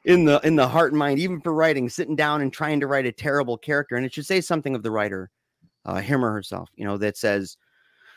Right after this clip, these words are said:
um, that when they're writing that, even if they do that, it's something that they have to process and say, "This is why I chose that." And it's not just simply like, "Yeah, man, I'm just having a blast writing,"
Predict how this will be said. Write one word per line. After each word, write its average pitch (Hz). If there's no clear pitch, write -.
um, 113
that 110
when 117
they're 127
writing 131
that, 104
even 131
if 123
they 110
do 120
that, 107
it's 104
something 113
that 104
they 113
have 104
to 98
process 107
and 101
say, 98
"This 113
is 101
why 104
I 98
chose 117
that." 78
And 123
it's 123
not 131
just 117
simply 120
like, 101
"Yeah, 123
man, 110
I'm 117
just 107
having 117
a 104
blast 113
writing," 127